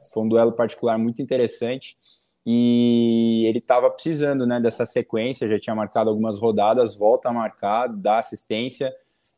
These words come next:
É, parece que ele é um cara que precisa muito tá com essa confiança em alta pra render, é, mais e produzir gols, né,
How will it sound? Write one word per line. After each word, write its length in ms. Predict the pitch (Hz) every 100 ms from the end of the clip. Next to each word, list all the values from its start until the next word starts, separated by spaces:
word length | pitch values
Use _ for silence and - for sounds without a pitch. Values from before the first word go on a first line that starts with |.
| -
É, 140 | 98
parece 500 | - 113 117 120 135
que 160 | - 139
ele 140 | 131
é 40 |
um 140 | 131 131
cara 320 | - 123 127
que 180 | - 135
precisa 360 | - 131 135
muito 260 | 123 135 -
tá 140 | -
com 100 | 139
essa 240 | 139 - 127
confiança 720 | - 139 131 127 120 123 -
em 140 | 117
alta 320 | 110 120 117 127
pra 440 | - 120 120 113
render, 680 | 104 127 113 104 117 127 120 110
é, 400 | 98 95 92 92 -
mais 640 | 104 107 120 131 - - _ _ -
e 440 | 110 107 107 104 104
produzir 540 | 123 120 113 113 131
gols, 420 | 135 131 139 139 110
né, 140 | 107